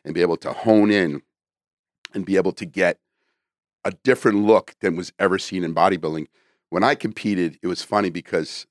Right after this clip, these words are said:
the champion at the time was Lee Haney, is, like, eight-time Mister Olympia, but more bodybuilders wanted to know what I did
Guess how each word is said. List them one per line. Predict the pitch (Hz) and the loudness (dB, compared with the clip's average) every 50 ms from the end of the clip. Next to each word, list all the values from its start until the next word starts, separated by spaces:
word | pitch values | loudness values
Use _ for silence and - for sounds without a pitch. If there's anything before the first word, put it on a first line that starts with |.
| _ | _
the | 85 87 92 | -10 -8 -8
champion | - - - 117 104 110 - - 92 | -6 -4 0 0 0 0 0 -2 -6
at | 90 - | -8 -8
the | - | -10
time | - - 104 95 92 90 73 | -8 -2 0 0 0 0 -2
was | 76 78 - | -6 -8 -8
Lee | 80 85 87 | -6 -6 -4
Haney, | 82 92 92 87 87 82 | -2 -2 -2 -2 -2 -4
is, | 73 - - | -6 -8 -10
like, | 73 - - | -12 -10 -8
eight-time | 92 90 - - 85 80 80 | -8 -8 -8 -8 -8 -6 -6
Mister | 85 80 - - 76 | -6 -8 -8 -8 -8
Olympia, | 73 90 107 135 - - 78 73 69 - _ _ _ _ _ _ _ _ _ _ _ _ - | -4 -2 -2 -2 -2 -4 -8 -8 -8 -8 _ _ _ _ _ _ _ _ _ _ _ _ -4
but | - - | -4 0
more | - 104 110 123 143 135 113 - _ _ _ - | 2 4 6 6 6 6 4 -2 _ _ _ -2
bodybuilders | 87 95 113 - 127 98 82 90 85 82 85 87 85 76 | 2 4 4 4 2 2 2 0 0 0 -2 -4 -4 -4
wanted | 90 87 90 90 85 - | -2 0 0 0 -2 -4
to | - - | -6 -4
know | 87 90 92 87 | -2 0 2 2
what | 85 78 78 76 | 2 0 0 2
I | 73 85 107 113 | 2 4 2 2
did | 104 - 85 76 71 65 | 0 -2 -4 -4 -4 -6